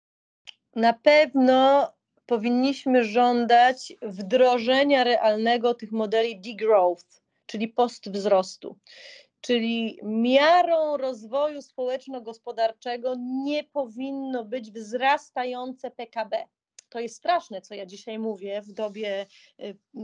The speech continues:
kryzysu, który nam puka do, do drzwi i recesji lub, lub, lub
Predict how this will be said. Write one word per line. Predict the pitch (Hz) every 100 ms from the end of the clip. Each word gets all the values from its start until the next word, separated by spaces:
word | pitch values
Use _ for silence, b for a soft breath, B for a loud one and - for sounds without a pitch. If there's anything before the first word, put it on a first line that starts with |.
| 202
kryzysu, | - 226 208 240 233
który | 220 214 208
nam | 208 196
puka | 214 220 214 190
do, | 202 196 190 202
do | 214
drzwi | 185 185 220 220
i | 214
recesji | 202 202 214 208 - 202
lub, | 202 _ - 247 185
lub, | 190 190 -
lub | 190